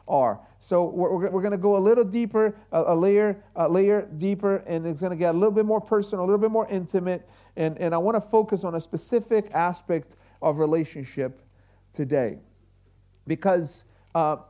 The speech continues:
I don't know if you ever thought about this, but there's a deep connection between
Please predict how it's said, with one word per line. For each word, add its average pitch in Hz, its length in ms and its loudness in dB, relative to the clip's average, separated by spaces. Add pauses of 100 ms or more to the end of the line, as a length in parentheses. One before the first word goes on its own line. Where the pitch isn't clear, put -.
I 185 120 -2
don't 220 100 -2
know 226 100 0
if 226 160 -4
you 208 100 2
ever 196 180 2
thought 208 280 2
about 156 320 -2
this, 139 420 -6 (280)
but 160 120 0
there's 185 260 2
a 185 80 -4 (440)
deep 220 260 -2
connection 190 460 -4
between 156 500 -6